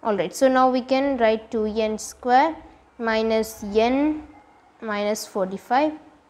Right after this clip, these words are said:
is equal to zero. So finally we got a quadratic equation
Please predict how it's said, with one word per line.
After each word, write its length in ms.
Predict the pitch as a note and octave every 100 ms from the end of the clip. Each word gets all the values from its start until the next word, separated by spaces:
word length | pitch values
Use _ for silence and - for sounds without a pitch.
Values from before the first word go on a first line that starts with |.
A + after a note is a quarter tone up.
| _ _ -
is 160 | A3+
equal 280 | G#3+ G3+ F#3+
to 140 | G3+ A#3
zero. 340 | G#3 F3 - - - -
So 160 | C#4+
finally 560 | C4+ C4+ C#4 D#4 E4 F4
we 140 | D#4
got 260 | A#3+ C4 C4
a 80 | D4+
quadratic 840 | D4+ - D4 C#4+ C#4 B3+ A3 G#3
equation 580 | G3+ - F#3 F#3+ -